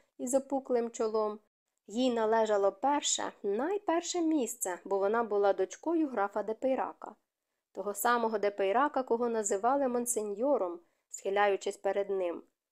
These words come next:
Ну, а якщо вона дочка такого великого чоловіка, значить, вона і найважливіша персона.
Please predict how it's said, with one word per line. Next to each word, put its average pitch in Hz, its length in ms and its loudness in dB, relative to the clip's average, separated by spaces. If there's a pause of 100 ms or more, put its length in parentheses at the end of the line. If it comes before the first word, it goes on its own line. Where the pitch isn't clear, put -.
(260)
Ну, 359 180 2
а 285 60 4
якщо 240 380 -2
вона 240 280 0
дочка 202 420 0
такого 208 400 -2
великого 196 500 0
чоловіка, 220 840 -4
значить, 208 580 -4
вона 269 400 -4
і 269 100 -4
найважливіша 247 800 -2
персона. 185 680 -4